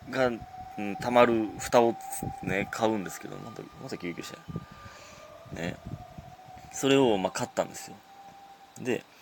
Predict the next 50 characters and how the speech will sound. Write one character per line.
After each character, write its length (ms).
ま 100
あ、 20
そ 100
ろ 60
そ 100
ろ 80
家 160
の 60
や 80
つ 100
も 220
汚 200
な 180
っ 60
て 80
き 60
た 100
し、 280
買 120
お 120
う 20
と 120
思 100
っ 20
て、 240
「僕 160
も 80
買 140
い 20
ま 80
す」 80
と 60
か 60
言 60
っ 40
て 40
買 140
っ 20
て、 340
で 100
ね、 80
今 60
日 80
お 80
風 140
呂 60
入 100
る 80
前 160
に、 200